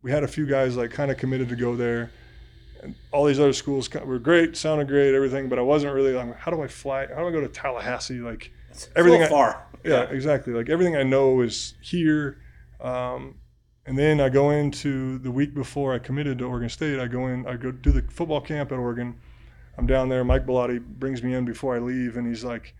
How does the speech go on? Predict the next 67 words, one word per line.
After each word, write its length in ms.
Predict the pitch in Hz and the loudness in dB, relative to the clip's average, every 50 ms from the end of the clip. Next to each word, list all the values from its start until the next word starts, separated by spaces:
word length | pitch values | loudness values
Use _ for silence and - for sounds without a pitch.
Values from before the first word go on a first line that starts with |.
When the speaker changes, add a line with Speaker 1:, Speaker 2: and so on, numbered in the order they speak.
| - - - - - - - | -20 -20 -20 -20 -20 -10 -4
Speaker 1:
"Hey, 220 | 165 165 160 151 143 | -2 0 2 2 2
like, 160 | 127 113 107 | 2 0 -2
if 60 | 113 | -2
we 100 | 117 143 | 2 6
offer 240 | 147 151 151 - 147 | 6 8 8 6 4
you 60 | 139 | 0
today," 300 | 127 127 127 131 120 113 | -2 0 0 0 0 0
'cause 200 | 107 - 127 117 | -2 -4 -8 -8
it 60 | 123 127 143 | -8 -8 -6
was 180 | 143 135 131 147 | -6 -4 -2 -2
either 280 | 160 165 156 156 160 | -2 2 2 2 2
gonna 140 | 151 147 135 | 2 2 2
offer 220 | 131 135 127 - 123 | 0 0 0 -2 0
me 240 | 123 - 160 165 | 4 4 4 4
or 100 | 156 143 | 4 2
Kellen 280 | 127 - 151 143 135 127 | 0 -2 -2 -2 -2 2
Clemens, 360 | - - 127 117 117 117 - | 2 2 4 2 0 -4 -6
who 100 | - 131 | -8 -8
ended 160 | 127 127 127 | -8 -6 -8
up 100 | 127 120 | -8 -6
going 280 | 135 135 127 127 123 120 | -6 -4 -4 -4 -4 -4
there, 300 | 120 120 120 117 117 117 - - - - - - | -4 -4 -4 -6 -6 -8 -12 -20 -20 -20 -20 -10
played 140 | - 135 127 | -6 -4 -2
in 60 | 123 | -2
the 60 | 120 | 0
N 60 | 117 | -2
F 140 | 117 107 - | -4 -4 -6
L 140 | 120 117 117 | -6 -8 -8
for 260 | 110 - - 120 117 | -8 -10 -10 -10 -10
a 60 | 117 - - - - - | -10 -14 -16 -20 -18 -14
number 380 | 131 123 120 123 120 117 113 | -10 -8 -6 -6 -6 -8 -8
of 60 | 110 107 | -8 -10
years. 360 | 113 117 117 113 113 - - | -10 -10 -10 -12 -12 -14 -16
Speaker 2:
Mm-hmm. 100 | - 117 120 - - - - - - | -18 -20 -20 -20 -20 -20 -20 -14 -10
Speaker 1:
Uh, 280 | 123 120 123 - - - - - | -8 -8 -8 -8 -10 -12 -12 -8
"Would 160 | - 135 127 135 | -8 -6 -4 -4
you 140 | 143 131 127 - - _ - | -6 -8 -10 -14 -20 _ -4
commit 280 | - 160 165 147 - - | 2 2 4 4 2 2
today?" 300 | - 180 196 175 143 123 | 2 4 4 4 4 2
And 100 | 120 123 | 0 -2
I 80 | 127 120 | -2 -4
said, 220 | - - 127 123 | -4 -6 -6 -2
"Nah, 320 | 131 147 151 147 147 143 139 | 2 4 4 4 4 2 2
I, 80 | 135 135 - - - 135 | 0 -2 -6 -8 -10 -8
I 20 | |
told 340 | 131 - - 147 135 117 - | -8 -6 -6 -6 -6 -6 -10
Coach 220 | - - 143 123 123 | -8 -6 -6 -4 -2
Erickson 320 | 127 127 127 120 - 127 123 | -2 -2 -2 -4 -6 -6 -6
I 60 | 120 | -6
would 80 | 120 120 | -6 -4
at 40 | 123 | -2
least 200 | 139 143 139 - | -2 -2 -2 -4
come 180 | - 147 139 | -4 -4 -4
to 60 | 131 127 | -4 -4
campus, 480 | - - 131 127 120 - 131 120 - | -4 -4 -4 -4 -4 -4 -6 -6 -6
spend 280 | - - - 139 139 135 | -8 -8 -6 -6 -6 -4
a 40 | 127 | -4
little 140 | 127 127 | -4 -2
bit 80 | 127 123 | -4 -4
of 60 | 117 | -6
time, 420 | - - 131 123 120 120 117 117 - - - - - - - - - | -6 -8 -10 -8 -8 -8 -10 -10 -12 -16 -20 -20 -20 -20 -16 -4 -2
make 160 | 135 131 131 | -2 -2 -2
it 60 | - | -4
before 320 | 131 120 - - 135 127 | -6 -6 -2 0 0 0
I 40 | 123 120 | 0 0
do 160 | 117 120 120 | -2 -2 -2
anything." 420 | 123 123 117 - 127 120 120 117 | -2 -4 -4 -6 -6 -6 -8 -10